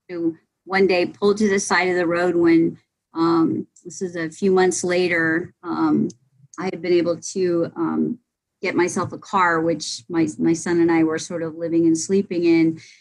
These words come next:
And I had run out of gas, um, on the way to pick him up from school. And I literally was just at the end of my rope. I knew we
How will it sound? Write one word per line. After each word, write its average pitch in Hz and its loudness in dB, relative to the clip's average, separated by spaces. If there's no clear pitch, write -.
And 196 0
I 190 2
had 180 0
run 208 4
out 180 2
of 170 -2
gas, 208 0
um, 170 0
on 180 2
the 180 2
way 185 0
to 160 -4
pick - -10
him 180 0
up 156 0
from 170 -6
school. 202 -2
And 190 2
I 180 0
literally 220 4
was 185 2
just 190 -4
at - -2
the 170 2
end 165 4
of 156 0
my 156 0
rope. 151 -6
I 165 0
knew 185 2
we 185 0